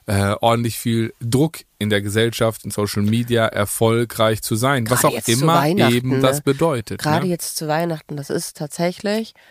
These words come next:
Speaker 2: in vielen Familien, das schreiben mir gerade wieder ganz, ganz viele und ich habe auch ein Interview dazu geben dürfen, das kommt in, ich glaub, den nächsten Tagen noch vor Weihnachten in
Speaker 1: Mhm.
Speaker 2: einer großen Zeitung,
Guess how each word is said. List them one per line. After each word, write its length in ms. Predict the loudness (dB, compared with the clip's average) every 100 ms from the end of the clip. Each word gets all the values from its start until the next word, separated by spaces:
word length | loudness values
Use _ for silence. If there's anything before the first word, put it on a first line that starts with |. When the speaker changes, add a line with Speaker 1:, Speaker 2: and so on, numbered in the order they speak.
| _ -4
Speaker 2:
in 180 | -2
vielen 460 | -2 -6 -2 0 -2
Familien, 580 | -4 -4 -2 -2 -4 -6
das 120 | -8
schreiben 400 | -2 -2 0 -2
mir 160 | -2 -2
gerade 480 | -2 -2 0 -2 -4
wieder 240 | -4 -2
ganz, 240 | -2 -4
ganz 240 | -6 -10 -10
viele 440 | -8 -6 -2 -4 -6 -16 -12
und 100 | -6
ich 120 | -6
habe 140 | -4 0
auch 180 | -2 -2
ein 120 | -4
Interview 360 | -2 -4 -4
dazu 280 | -6 -6 -8
geben 280 | -4 -4 -2
dürfen, 280 | -4 -4 -6
das 200 | -8 -8
kommt 500 | -4 -4 -4 -12 -14 -6
in, 280 | -4 -6 -10 _
ich 100 | -16
glaub, 160 | -10 -6
den 160 | -4
nächsten 320 | -4 -6 -8 -6
Tagen 320 | -2 -2 -4
noch 120 | -8
vor 200 | -6 -4
Weihnachten 680 | -2 -2 -6 -4 -4 -2 -6 -6
in 160 | -2
Speaker 1:
Mhm. 360 | 0 2 0 -2 -8 -6
Speaker 2:
einer 200 | -2 -2
großen 360 | -2 -4 -4 -8
Zeitung, 560 | -2 -2 -2 -6 -6